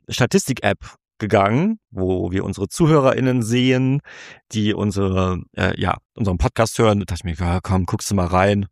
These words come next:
morgens, wer würde das gehört haben? So viele Leute hören diesen Podcast einfach schon sonntags morgens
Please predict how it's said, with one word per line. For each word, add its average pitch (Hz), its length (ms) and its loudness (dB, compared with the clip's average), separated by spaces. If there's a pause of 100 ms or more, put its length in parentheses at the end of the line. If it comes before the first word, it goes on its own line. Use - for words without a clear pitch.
morgens, 98 420 2
wer 104 120 2
würde 104 160 0
das - 80 -4
gehört 107 200 -2
haben? 110 220 -2 (840)
So 202 520 2
viele 240 340 0
Leute 202 760 0 (180)
hören 202 540 4
diesen 170 260 -4
Podcast - 460 -6
einfach 113 220 -10
schon 117 220 -4
sonntags 185 600 0
morgens 123 540 -2